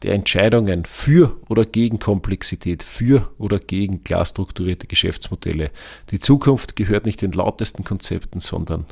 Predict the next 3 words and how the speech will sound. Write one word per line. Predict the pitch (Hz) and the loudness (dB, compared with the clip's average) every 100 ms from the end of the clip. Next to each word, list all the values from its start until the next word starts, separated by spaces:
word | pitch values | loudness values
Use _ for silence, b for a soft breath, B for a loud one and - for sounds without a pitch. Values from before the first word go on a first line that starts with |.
| - | -12
sicherlich | - - 120 - 95 87 - B B B B B - - | -6 0 2 2 2 2 -4 B B B B B -8 -4
den | - 87 - - - | -2 -2 -6 -18 -8
durchdachtesten. | - 80 - - - - - - 80 | -2 0 0 -2 -4 -4 -4 -4 -8